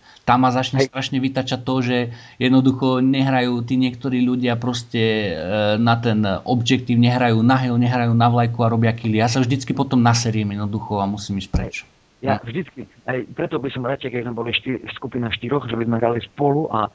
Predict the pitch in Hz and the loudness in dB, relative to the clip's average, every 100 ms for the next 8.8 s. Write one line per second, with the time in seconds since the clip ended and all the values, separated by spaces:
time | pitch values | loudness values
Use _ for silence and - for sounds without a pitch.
0 | - - 123 120 131 131 135 117 117 113 | -6 -2 0 0 -4 -2 0 0 0 0
1 | 135 123 104 95 - - 107 120 127 110 | -2 -6 -6 -8 -10 -8 -4 -4 -4 -6
2 | 98 107 101 107 104 101 95 110 107 92 | -4 -4 -4 -6 -6 -8 -6 -4 -4 -4
3 | 104 107 92 101 104 123 127 127 110 110 | -4 -4 0 0 0 0 0 0 0 2
4 | 120 - 117 - 127 127 110 104 101 104 | 2 0 -4 -2 0 0 -2 -4 -6 -4
5 | 120 123 120 110 - _ 147 151 143 143 | -4 -2 -4 -8 -16 _ -6 0 4 4
6 | 131 123 127 139 135 - 110 104 120 120 | 4 0 0 2 2 0 -8 -8 -4 0
7 | 135 127 196 202 - 120 226 - _ 143 | 0 0 -2 -2 -4 -4 -6 -8 _ -14
8 | 143 185 - - 143 151 156 | -8 -8 -8 -8 -6 -2 0